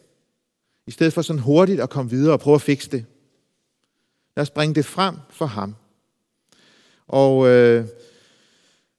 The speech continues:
få lov til at sige til ham: "Jesus, jeg takker dig sådan for, at du kom, mens jeg stadig,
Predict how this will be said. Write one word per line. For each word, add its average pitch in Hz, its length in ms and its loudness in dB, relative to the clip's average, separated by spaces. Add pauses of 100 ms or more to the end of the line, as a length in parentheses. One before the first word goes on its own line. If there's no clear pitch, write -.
få 185 120 4
lov 180 200 4
til 202 140 -2
at 170 80 -2
sige 190 360 -4
til 165 200 0
ham: 165 140 -2
"Jesus, 170 400 -2
jeg 170 100 -2
takker 147 420 -2
dig 151 120 -6
sådan 143 300 -8
for, 110 320 -8 (340)
at 127 120 -10
du 151 80 -6
kom, 143 300 -6
mens 139 680 -6
jeg 139 100 -4
stadig, 135 520 0